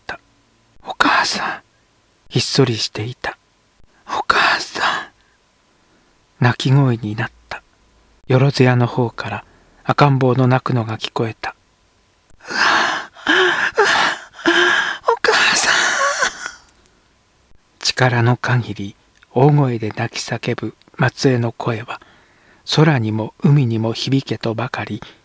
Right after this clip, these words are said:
広がっていった。第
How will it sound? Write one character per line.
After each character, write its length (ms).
広 280
が 80
っ 60
て 80
い 80
っ 60
た。 440
第 340